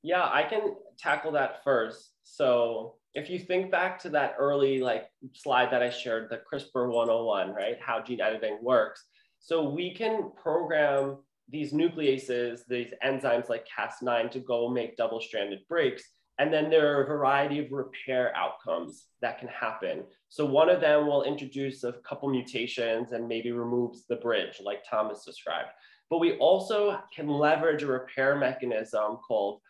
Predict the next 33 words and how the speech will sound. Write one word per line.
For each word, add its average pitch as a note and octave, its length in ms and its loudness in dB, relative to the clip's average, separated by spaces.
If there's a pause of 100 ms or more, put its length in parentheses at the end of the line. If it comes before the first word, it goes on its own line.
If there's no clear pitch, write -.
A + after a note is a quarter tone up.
(220)
uh, A#2 140 0
homology-directed C#3+ 1080 2
repair, B2 540 0 (240)
which C3+ 160 2
is C3 140 -2
a C3 40 2
mouthful, E3+ 600 4
but C3 160 -2
basically D3+ 720 -4 (140)
you C#3 140 0
can C3 200 -2
in-, F#3 340 0 (260)
insert D#3+ 640 0
a C3+ 120 2
gene D#3 340 -2
of C#3+ 180 0
interest C3 640 -2
or A#2+ 220 0
a A#2+ 40 -8
stretch D3+ 360 -2
of C3+ 120 -8
D C3+ 160 -4
N C3+ 120 0
A B2 260 4
that A#2 240 -4
you're B2+ 140 0
interested B2+ 500 -4
in A#2+ 140 -2
studying A2 680 -2 (220)
to C#3+ 100 0
a - 20 -2
precise C3 540 0
location A2+ 560 -4